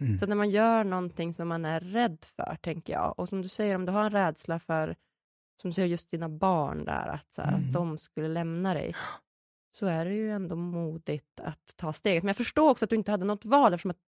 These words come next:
Speaker 2: det, det känns som
Speaker 1: Nej,
Speaker 2: att det var
Speaker 1: jag hade
Speaker 2: väldigt
Speaker 1: inget val.
Speaker 2: s-, nej, det var så starkt för dig att
Speaker 1: Ja, när jag äntligen hade, när jag äntligen hittade mig själv så, och insåg det, att detta är faktiskt jag,
Speaker 2: Mm.
Speaker 1: då, då, då fanns det inget val. Ibland har jag gjort liknelser vid att du står vid en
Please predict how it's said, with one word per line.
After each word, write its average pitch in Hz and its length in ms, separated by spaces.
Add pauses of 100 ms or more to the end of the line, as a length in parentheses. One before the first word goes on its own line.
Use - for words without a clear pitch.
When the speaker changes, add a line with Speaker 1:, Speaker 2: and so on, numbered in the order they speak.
(100)
Speaker 2:
det, 196 260
det 180 120
känns 202 160
som 156 80
Speaker 1:
Nej, 151 140
Speaker 2:
att - 60 (200)
det 196 60
var 202 80
Speaker 1:
jag 147 80
hade 143 120
Speaker 2:
väldigt 139 140
Speaker 1:
inget 127 120
val. 117 100
Speaker 2:
s-, 113 100
nej, 202 400
det - 60
var 220 40
så 226 100
starkt 247 480
för 156 100
dig - 160
att - 160
Speaker 1:
Ja, 151 240
när 170 100
jag 175 120
äntligen 156 300
hade, 151 380
när 160 120
jag 180 80
äntligen 180 260
hittade 170 280
mig 135 160
själv 123 280 (360)
så, - 180
och 156 160
insåg 165 340
det, 143 120
att 127 80
detta 147 240
är 143 320
faktiskt - 440
jag, 123 300 (200)
Speaker 2:
Mm. 185 180
Speaker 1:
då, 147 220
då, 156 400
då 151 160
fanns 147 240
det 151 80
inget 127 180
val. 120 260
Ibland 165 400
har 185 80
jag 156 180 (460)
gjort 170 240
liknelser 147 440
vid 147 160
att 139 140 (160)
du 147 140
står 147 260
vid 139 160
en 135 240